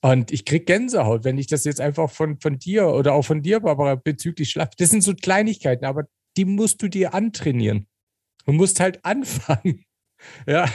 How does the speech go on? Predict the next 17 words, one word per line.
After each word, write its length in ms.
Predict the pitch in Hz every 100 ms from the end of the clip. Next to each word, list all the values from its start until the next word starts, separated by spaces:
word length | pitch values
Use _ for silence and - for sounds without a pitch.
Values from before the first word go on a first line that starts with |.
| -
und, 240 | 160 104 - - - 113
und 440 | 156 151 147 - -
ja, 320 | 175 98 - _
deswegen, 760 | 147 131 - - 131 147 156 139 -
ich 140 | 202 202
find's 300 | 180 - -
geil, 360 | 135 214 277 _ _ _ _ _ _ - - - - -
wie 140 | 160
ihr 200 | 180 196
das 220 | 185 -
macht 240 | 165 185 190
und 180 | 160
vor 120 | 175 143
allem 340 | 156 175 170 - - - - -
alt-, 380 | 151 190 - -
alltagstauglich, 960 | 156 180 180 170 - 131 123 - 117
dass, 360 | 135 131 -